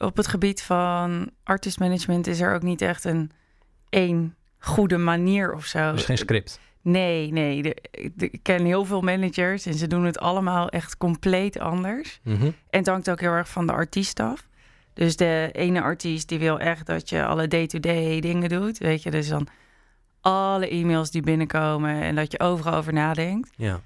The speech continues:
Speaker 1: Maar er zijn ook acts waarvan ze zeggen, "Nou, ik wil eigenlijk vooral dat het om dit en dit en dit gaat. Laat mij gewoon de rest maar doen." Dus die veel meer in eigen hand houden eigenlijk.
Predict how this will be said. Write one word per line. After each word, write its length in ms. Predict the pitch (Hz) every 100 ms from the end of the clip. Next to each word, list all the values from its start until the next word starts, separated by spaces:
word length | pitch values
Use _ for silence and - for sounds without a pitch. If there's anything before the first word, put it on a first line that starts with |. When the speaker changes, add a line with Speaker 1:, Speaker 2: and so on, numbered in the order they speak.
| - -
Speaker 1:
Maar 220 | 160 160
er 80 | 156
zijn 280 | 156 151 151
ook 220 | 165 170
acts 260 | - 139 -
waarvan 300 | 151 147 160
ze 60 | 151
zeggen, 280 | 160 -
"Nou, 400 | 156 143 143 151
ik 120 | 151 -
wil 120 | 156
eigenlijk 400 | 139 151 - 160
vooral 360 | - 151 147 147
dat 160 | 151
het 160 | 156 156
om 220 | 156 156
dit 180 | 151 156
en 120 | 151
dit 160 | 147 -
en 120 | 151
dit 200 | 165 190
gaat. 440 | - 143 143 196 - _ _ _ -
Laat 260 | 151 135
mij 240 | 143 147 156
gewoon 240 | 180 165
de 80 | 160
rest 280 | 156 180 -
maar 160 | 151
doen." 300 | - - 160 - _ _ -
Dus 120 | 165
die 140 | 175
veel 240 | 147 170 180
meer 360 | 160 147 151 -
in 220 | 156 160
eigen 340 | 160 165 -
hand 240 | 147 170 160
houden 300 | 147 156 165
eigenlijk. 560 | 156 151 - 165 165